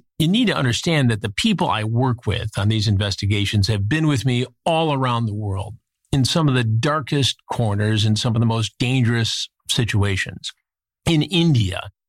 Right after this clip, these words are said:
exposing child slave labor in the silk industry.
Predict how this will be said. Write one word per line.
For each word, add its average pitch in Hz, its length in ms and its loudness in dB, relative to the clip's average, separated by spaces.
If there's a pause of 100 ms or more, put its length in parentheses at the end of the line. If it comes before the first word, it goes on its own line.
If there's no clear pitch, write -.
(280)
exposing 120 520 0
child 127 360 0
slave 123 360 -2
labor 107 420 -2 (400)
in 131 80 2
the 127 100 4
silk 123 320 0
industry. - 480 -2